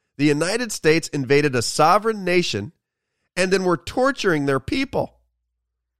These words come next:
all based on a lie that was told to the United Nations. And the United Nations, which is an unelected governing body, said that we had seventeen or eighteen resolutions that gave us the authority to go in and bomb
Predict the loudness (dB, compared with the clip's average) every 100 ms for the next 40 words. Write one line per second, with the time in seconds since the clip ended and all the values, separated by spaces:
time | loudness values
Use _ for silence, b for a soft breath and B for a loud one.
0 | _ _ 2 4 4 4 2 4 2 4
1 | 4 2 2 0 -2 0 0 0 0 2
2 | 0 0 0 -2 -4 -2 -2 -2 -2 -2
3 | -2 -2 -4 -4 -6 -6 -8 -14 _ _
4 | _ _ _ _ -2 0 -2 -4 -2 0
5 | 2 2 0 -2 2 4 4 0 2 0
6 | 0 -4 -8 _ _ _ _ _ _ _
7 | _ -2 0 0 -2 0 0 0 -2 2
8 | 2 0 0 2 2 0 -2 0 0 2
9 | 2 2 2 2 0 -2 -2 -2 0 2
10 | 2 2 0 0 2 4 4 0 -4 0
11 | 2 2 -2 -4 0 2 4 6 4 2